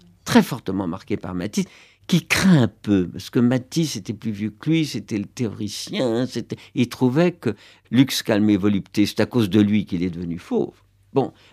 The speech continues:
mais après, il trouvait qu'il était trop théoricien et ça lui allait mal. Il aimait beaucoup mieux la souplesse de Marquet, qui était aussi un ami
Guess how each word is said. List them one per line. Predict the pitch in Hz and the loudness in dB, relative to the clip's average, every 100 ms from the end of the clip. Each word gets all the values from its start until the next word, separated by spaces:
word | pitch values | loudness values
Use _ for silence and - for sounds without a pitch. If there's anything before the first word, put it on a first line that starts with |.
| 107 | 4
mais | 147 | 6
après, | 151 143 - 131 214 170 156 | 6 2 -4 0 2 4 2
il | - | -2
trouvait | - 131 170 156 | -6 -2 0 -2
qu'il | 139 | -4
était | 127 127 139 | -6 -6 -8
trop | 135 - 147 | -8 -8 -10
théoricien | 131 135 127 123 117 - - 160 160 - _ 143 | -8 -6 -6 -8 -12 -12 -4 -2 -4 -12 _ -8
et | |
ça | 131 139 | 0 2
lui | 127 123 | 2 2
allait | 117 | 4
mal. | 117 120 113 120 | 4 4 4 4
Il | 156 | 4
aimait | 175 175 170 | 4 6 6
beaucoup | 156 143 156 | 4 2 2
mieux | 156 160 | 6 6
la | 143 | 6
souplesse | 131 131 120 120 113 101 | 2 -2 -2 0 -2 -2
de | 95 | -4
Marquet, | 98 - _ 87 87 90 | -4 -8 _ 0 0 0
qui | 90 | -4
était | 87 92 98 | -6 -6 -4
aussi | 101 - 107 | -4 0 2
un | 90 | 2
ami | 90 90 90 | 2 0 -2